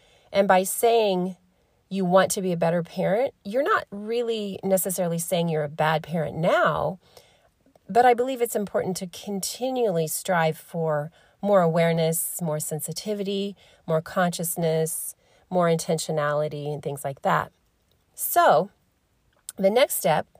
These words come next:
after becoming aware and noticing your thoughts and words, intentions, your actions, is to find new ways to interact.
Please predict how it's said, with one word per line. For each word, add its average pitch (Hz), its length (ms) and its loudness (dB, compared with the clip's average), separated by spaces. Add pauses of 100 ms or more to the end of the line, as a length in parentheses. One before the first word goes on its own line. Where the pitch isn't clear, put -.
(100)
after 175 240 -6
becoming 170 400 -4
aware 190 560 -2 (260)
and 180 200 0
noticing 175 640 0 (480)
your 190 140 -4
thoughts 156 540 -2
and 185 180 -2
words, 165 480 -2
intentions, 170 920 -6
your - 120 -6
actions, 165 520 -6 (960)
is 180 340 -2
to 202 140 -6
find 180 460 0
new 247 240 0
ways 175 520 2
to - 140 -8
interact. - 720 -8